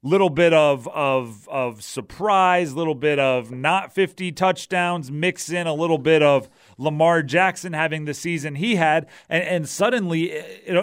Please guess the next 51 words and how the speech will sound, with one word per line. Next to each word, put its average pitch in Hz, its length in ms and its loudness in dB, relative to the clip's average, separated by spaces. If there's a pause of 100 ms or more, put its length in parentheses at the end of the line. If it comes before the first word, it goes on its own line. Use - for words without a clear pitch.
it 180 120 2
almost 214 360 0
was 160 200 -4
like 165 220 0
he 185 180 -6
fell 180 320 2
from 160 480 -2 (320)
the 156 100 4
best 185 320 0
player 175 260 2
in 165 80 -4
the 156 80 -4
league 208 280 -2
to 165 100 -6
not 180 180 2
even 170 200 0
the 160 80 -2
most 160 440 0
exciting 165 600 -4
young 165 280 -4
player 160 340 0
for 156 260 -2
the 131 80 -2
future, 143 540 -4 (260)
with 143 140 0
that 170 180 2
mantle 165 380 -6
being 151 240 -6
passed 165 320 0
to 156 100 -6
Lamar 139 300 0
Jackson. 127 500 -4 (320)
Patrick 220 320 -2
Mahomes 180 320 -2
now 170 180 -2
has 170 180 0
the 160 120 -2
opportunity 156 640 -4
to 147 140 -12
be 151 100 -6
the 139 160 -8
youngest 185 560 -4
person 190 380 -6
in 156 100 -10
the 139 100 -8
history 175 440 -6
of 139 80 -6
the 151 100 -4
N 151 140 -4
F 139 240 -2
L 143 280 2